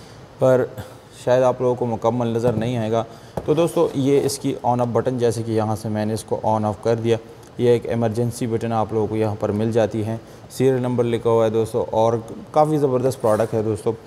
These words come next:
अगर आप लोग इसको घर के लिए ख़रीदते हैं तो मेरे ख़्याल से ये आप लोगों के लिए बहुत ही ज़बरदस्त जो है product है, और इंशाल्लाह ऐसी मज़ीद products भी आप लोगों के लिए लाएंगे। अ, तो दोस्तों, channel के साथ जुड़े रहिएगा और मज़ीद videos के लिए जो है channel को subscribe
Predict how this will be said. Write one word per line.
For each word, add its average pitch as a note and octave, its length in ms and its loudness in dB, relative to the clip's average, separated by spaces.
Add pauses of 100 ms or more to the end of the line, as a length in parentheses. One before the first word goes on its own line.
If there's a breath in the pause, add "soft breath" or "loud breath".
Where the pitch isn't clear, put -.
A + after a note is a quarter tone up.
(280 loud breath)
अगर A#2 200 4
आप A#2 140 4
लोग A#2 120 0
इसको A2+ 240 -4
घर A#2 300 0
के A#2+ 120 -4
लिए A2+ 140 -2
ख़रीदते A2+ 420 -2
हैं A2 180 -4 (300 loud breath)
तो B2 60 0
मेरे A#2+ 180 0
ख़्याल A2 220 2
से A2+ 160 -4
ये G#2+ 180 2
आप G2 240 0
लोगों G#2+ 120 0
के G#2 120 -4
लिए G2 140 -2
बहुत A2+ 300 2
ही A#2+ 240 -2
ज़बरदस्त G#2 880 -4
जो G#2+ 80 -4
है G#2 140 0
product A2+ 400 0
है, A#2 160 -8 (520 loud breath)
और A2+ 200 2
इंशाल्लाह C#3+ 360 0
ऐसी C#3 140 -2
मज़ीद B2+ 300 -2
products B2 380 0
भी A#2+ 60 -2
आप A2 180 -2
लोगों A2 140 -2
के A2 120 -6
लिए A2 100 -2
लाएंगे। G#2+ 340 0
अ, G#2+ 720 -2
तो A2 300 4
दोस्तों, C3+ 280 -2
channel D3 240 -2
के D3 120 -4
साथ C#3 200 0
जुड़े A#2 300 4
रहिएगा B2 340 4
और G#2 120 0
मज़ीद G#2 260 -2
videos B2+ 300 0
के A#2 80 -4
लिए A2 140 0
जो G#2+ 120 0
है G#2+ 100 2
channel G#2 280 -2
को G2+ 120 -4
subscribe G#2 560 -2